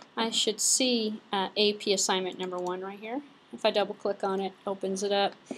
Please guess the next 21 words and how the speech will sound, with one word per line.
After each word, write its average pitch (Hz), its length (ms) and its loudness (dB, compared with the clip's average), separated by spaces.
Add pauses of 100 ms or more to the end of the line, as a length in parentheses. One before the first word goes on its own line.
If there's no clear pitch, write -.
(280)
If - 340 -4
I 330 60 10
go 339 180 8
into 330 220 8
the 226 100 4
resource 262 460 4
directory, 233 400 2
which 208 240 -4
is - 160 -6
where 220 100 4
all 202 140 6
my 190 140 -2
resources 185 720 -4
are 180 80 -4
being 180 260 -4
stored, 185 440 -2 (100)
which - 160 -2
is 214 100 -4
the 233 80 -2
same 247 300 2
title, 208 500 2